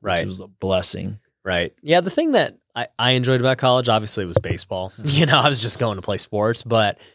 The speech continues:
Speaker 1: what I did learn that was really great was living on my own,
Speaker 2: Yeah.
Speaker 1: you know, growing up.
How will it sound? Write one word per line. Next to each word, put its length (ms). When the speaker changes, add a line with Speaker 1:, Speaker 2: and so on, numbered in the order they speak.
Speaker 1:
what 140
I 80
did 220
learn 480
that 100
was 160
really 220
great 320
was 260
living 300
on 100
my 200
own, 480
Speaker 2:
Yeah. 180
Speaker 1:
you 120
know, 160
growing 380
up. 280